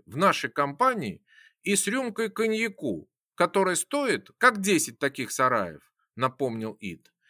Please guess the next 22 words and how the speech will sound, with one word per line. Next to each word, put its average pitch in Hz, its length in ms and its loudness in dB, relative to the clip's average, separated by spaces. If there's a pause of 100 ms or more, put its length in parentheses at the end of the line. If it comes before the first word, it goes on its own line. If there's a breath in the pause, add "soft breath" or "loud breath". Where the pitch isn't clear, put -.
(280 soft breath)
«Да 98 180 -2
ещё 185 440 0
и - 240 -6
нам 165 340 4
наливаешь 160 680 -4
этот 208 320 0
самый 165 340 -2
коньяк. 113 520 -4 (480)
Зачем? 202 680 2 (720)
Тебе 196 300 0
самому 214 680 0
эта 180 240 -4
ситуация 160 720 -2
не 120 160 -8
кажется, 208 540 2
мягко 160 400 0
говоря, 160 480 2
абсурдной?» 104 1040 -2 (920)
«Знаешь, 196 760 -4
отчасти 208 600 -4
да, 123 380 0 (300)
кажется», - 600 2